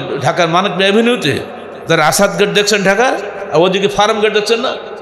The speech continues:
এই মাঝখানে খালি মানুষ আর মানুষ। সেখানে মাত্র দুই দিনের নোটিশে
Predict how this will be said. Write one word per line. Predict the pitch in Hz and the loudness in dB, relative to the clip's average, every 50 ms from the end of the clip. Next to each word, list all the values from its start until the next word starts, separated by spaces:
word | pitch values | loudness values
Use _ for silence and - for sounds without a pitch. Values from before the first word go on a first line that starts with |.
| - | -4
এই | - 175 170 | -2 0 0
মাঝখানে | 151 156 175 196 - - 220 208 | 2 2 0 0 0 0 0 0
খালি | 170 208 190 | 2 2 2
মানুষ | 175 156 156 175 226 277 349 370 339 233 | 2 2 4 4 4 4 4 2 4 4
আর | 254 247 226 | 4 2 4
মানুষ। | 208 190 185 170 139 117 113 - - - - - - - - - - - - - - - - - - - - - - - - - - - - - - | 2 2 0 0 -2 -4 -6 -8 -10 -10 -12 -12 -12 -12 -12 -14 -14 -14 -14 -14 -14 -14 -16 -16 -16 -12 -12 -12 -12 -12 -14 -16 -18 -18 -18 -16 -8
সেখানে | - - - 185 208 208 226 220 | -4 0 2 2 4 4 2 2
মাত্র | 214 226 226 226 226 220 | 2 0 2 2 2 2
দুই | 185 165 226 262 262 | 2 2 2 2 2
দিনের | 226 262 254 247 240 | 2 0 0 0 2
নোটিশে | 247 247 196 240 - 247 214 - - - - - - | 0 0 0 0 2 2 2 0 0 -2 -6 -10 -10